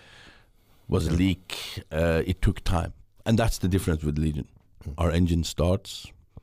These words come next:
Speaker 1: our material is checked, everything is checked. It's boring, it's horrible, but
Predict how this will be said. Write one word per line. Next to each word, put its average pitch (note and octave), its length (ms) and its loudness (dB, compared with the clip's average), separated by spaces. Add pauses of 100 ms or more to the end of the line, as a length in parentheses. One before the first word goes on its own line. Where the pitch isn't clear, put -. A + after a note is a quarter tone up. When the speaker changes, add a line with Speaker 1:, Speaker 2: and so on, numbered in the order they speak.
(880)
Speaker 1:
our D#2+ 100 0
material D#2+ 640 2
is - 80 -6
checked, - 600 -6 (1000)
everything E2+ 480 2
is C#2+ 120 0 (100)
checked. - 280 -2
It's D2+ 160 -8
boring, E2 800 2
it's D#2 200 -6 (140)
horrible, E2 640 2
but - 220 -6